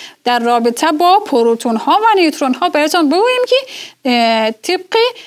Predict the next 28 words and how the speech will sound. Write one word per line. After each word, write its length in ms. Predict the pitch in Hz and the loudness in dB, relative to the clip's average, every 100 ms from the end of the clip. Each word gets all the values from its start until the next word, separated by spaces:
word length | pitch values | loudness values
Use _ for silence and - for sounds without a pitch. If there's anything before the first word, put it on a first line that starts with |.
| - | -10
تحقیقات 540 | - 240 240 262 302 349 | -2 -2 -2 -2 -2 0
که 180 | 359 254 | -2 -2
دانشمندان 580 | 240 233 240 226 240 480 523 | -2 0 0 0 0 2 2
انجام 180 | 440 453 | 2 0
داده، 180 | 440 453 539 - - _ | 2 2 0 -4 -14 _
طبق 200 | 277 269 | -4 0
اندازه‌گیری‌هایی 680 | 240 247 247 240 240 247 415 | 0 0 0 0 2 2 0
که 120 | - 466 453 | 0 0 2
انجام 420 | 403 427 427 403 | 2 4 4 2
داده، 260 | 415 415 403 453 453 | 2 2 2 0 0
کتله 640 | 247 240 262 294 269 233 | -4 -2 0 0 2 0
پروتون 640 | 220 247 240 233 311 359 349 | -2 -2 -2 0 0 0 2
و 180 | 349 392 | 2 2
نیوترون 460 | 370 370 311 359 294 | 2 0 0 0 2
با 120 | 240 | 0
هم 240 | 254 311 415 - - _ | 2 0 -2 -8 -20 _
مساوی 460 | 226 226 233 226 311 | -2 0 0 0 2
هسته. 460 | 277 220 - 196 - - - | 0 0 -2 -4 -4 -14 -8
همین 240 | 226 294 | -2 0
دو 120 | 302 330 | 2 2
ذره 280 | 320 320 | 2 0
که 100 | 339 | 0
در 160 | 254 226 | 0 0
هسته 260 | 220 - 403 466 | -2 -2 -2 0
جای 120 | 466 | 0
گرفته، 280 | 440 453 453 508 - | 0 0 0 -4 -2
دارای 360 | 247 240 247 | -2 0 0
کتله، 480 | 240 240 240 269 330 | -2 -4 -2 0 2